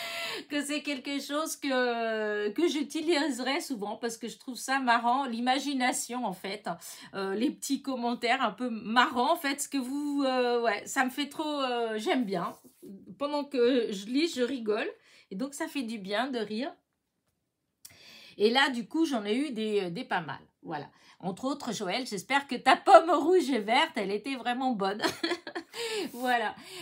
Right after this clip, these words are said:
Bon, allez, alors, du coup, hop, j'avais caché, hein, parce que j'avais t-, j'avais commencé, donc, euh, du coup, je voulais pas que, que vous voyez tout de suite.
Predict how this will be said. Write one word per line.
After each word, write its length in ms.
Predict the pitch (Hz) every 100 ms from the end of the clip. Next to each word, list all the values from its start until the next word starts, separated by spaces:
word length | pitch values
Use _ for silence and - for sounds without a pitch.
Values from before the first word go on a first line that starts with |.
| -
Bon, 220 | 233 294 -
allez, 320 | 311 247 208 - -
alors, 260 | 208 180 - _ _ 185
du 260 | 269 330
coup, 260 | - 196 - _ -
hop, 280 | 339 - - - _ _ _ 175
j'avais 320 | 220 220 233
caché, 460 | 240 247 - 262 190
hein, 100 | 202
parce 180 | -
que 120 | - 202
j'avais 420 | 208 196 220 226
t-, 160 | 269
j'avais 380 | 175 208 202 220
commencé, 540 | 233 208 214 - 320 226
donc, 280 | 208 202
euh, 80 | 190
du 180 | 170 185
coup, 200 | - 294
je 120 | 226
voulais 320 | 190 214 196
pas 240 | 190 240 254
que, 840 | - 214 196 175 170 165 165 165 - - - - - _ _ - _ _ -
que 80 |
vous 160 | 220 269
voyez 200 | 285 349 494 440
tout 120 | 359
de 60 |
suite. 360 | - - 170